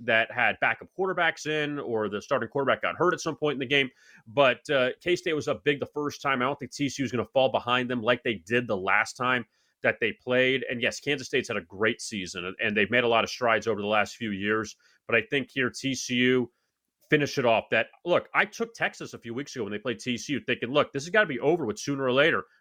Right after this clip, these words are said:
They ended up beating, uh, Texas in that game on the road.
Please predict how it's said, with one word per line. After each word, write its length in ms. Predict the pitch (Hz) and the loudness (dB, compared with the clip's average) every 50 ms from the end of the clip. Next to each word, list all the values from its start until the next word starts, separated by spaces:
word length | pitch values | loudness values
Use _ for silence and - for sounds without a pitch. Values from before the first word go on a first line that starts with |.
| _ - | _ -6
They 140 | - 117 113 | -4 -2 0
ended 240 | 117 123 127 135 139 | 0 0 0 0 -2
up 200 | 131 104 87 - | -2 -4 -4 -4
beating, 500 | 127 127 139 135 139 135 131 127 120 - _ _ _ _ _ _ _ - | -2 0 2 2 2 2 0 -2 -6 -10 _ _ _ _ _ _ _ -6
uh, 480 | 117 110 107 107 101 101 98 101 101 - - - - - - | -2 2 2 4 4 4 4 2 0 -2 -6 -12 -16 -16 -8
Texas 460 | - 180 156 151 - - 135 - - | 0 2 2 2 0 -6 -10 -8 -6
in 60 | 139 | -2
that 160 | 139 135 131 | -2 -2 0
game 180 | - 143 135 127 | 0 -2 0 0
on 140 | 127 127 123 | 0 -2 -2
the 80 | 120 | -2
road. 460 | 110 107 127 131 135 135 131 123 120 | -2 2 2 4 4 4 4 2 0